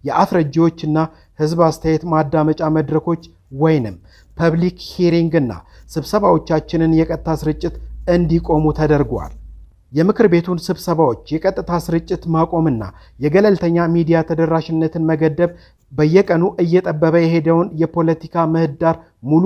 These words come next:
በሙሉ እንደ መዝጋት የሚወሰድ የኋልዮሽ እርምጃ ነው።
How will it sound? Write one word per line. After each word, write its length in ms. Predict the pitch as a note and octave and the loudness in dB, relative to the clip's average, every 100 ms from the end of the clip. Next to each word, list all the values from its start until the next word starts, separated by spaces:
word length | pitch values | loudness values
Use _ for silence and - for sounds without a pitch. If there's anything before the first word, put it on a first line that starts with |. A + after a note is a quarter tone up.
| G3+ | 4
በሙሉ 340 | E3 E3 E3+ F3 F3 _ - | 4 4 4 2 -2 _ -8
እንደ 320 | F3 F3 E3+ | -4 2 2
መዝጋት 420 | E3 D3+ D3 E3 | 2 0 0 0
የሚወሰድ 680 | D#3+ D#3+ D#3 D#3 D3+ - E3 - _ - | 0 0 2 2 0 -2 -4 -6 _ -4
የኋልዮሽ 680 | D#3 E3+ E3 D#3 D3 D#3 D3+ - - | 0 2 4 2 2 -2 -4 -12 -8
እርምጃ 500 | E3 D#3+ D3 A#2 G#2 | -4 0 0 -2 -10
ነው። 120 | F#2 | -10